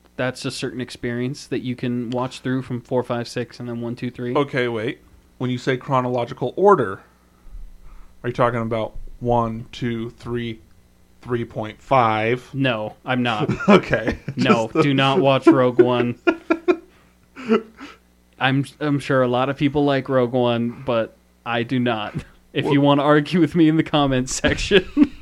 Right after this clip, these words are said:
Speaker 1: <laughs> I, I, I will do my best,
Speaker 2: Okay,
Speaker 1: but
Speaker 2: just, just wondering. When you say chronological order, technically now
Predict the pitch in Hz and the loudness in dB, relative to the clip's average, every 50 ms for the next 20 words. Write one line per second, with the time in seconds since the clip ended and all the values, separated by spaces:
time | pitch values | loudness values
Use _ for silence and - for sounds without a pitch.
0 | - - - - - - - - 262 - - - - 190 185 156 156 - - - | -14 -14 -14 -16 -18 -10 -6 -4 -4 -4 -2 -2 4 6 6 6 6 4 0 -6
1 | - - - 294 - - - 131 135 135 139 139 - - 135 131 131 131 131 135 | -6 -2 -2 -2 0 0 2 4 4 4 2 0 -2 0 0 2 2 2 2 2
2 | 139 127 120 143 135 131 139 131 127 127 127 123 131 107 101 - - - - - | 0 0 0 0 0 2 2 2 2 2 0 0 0 0 0 0 -2 -4 -2 0
3 | 170 147 143 156 139 135 160 170 - - - _ _ - 147 151 170 165 175 156 | 0 2 2 0 0 0 0 -2 -2 -4 -6 _ _ -8 -4 -4 -2 2 4 4
4 | 135 117 113 107 110 - - 190 190 - _ _ _ _ - 147 160 165 - 220 | 4 4 0 -8 -10 -10 -12 -14 -16 -16 _ _ _ _ -4 -2 0 2 2 2
5 | 220 220 - 220 214 202 190 185 175 170 165 165 - - 151 147 147 139 120 123 | 0 2 2 4 4 4 4 4 2 2 2 0 -2 -4 -2 0 0 0 0 -2
6 | 123 - - 151 143 135 127 123 113 120 123 117 117 117 123 123 117 113 113 107 | -2 0 2 2 2 2 -2 -6 -6 -6 -6 -6 -4 -4 -2 -2 -2 -4 -4 -8
7 | - | -10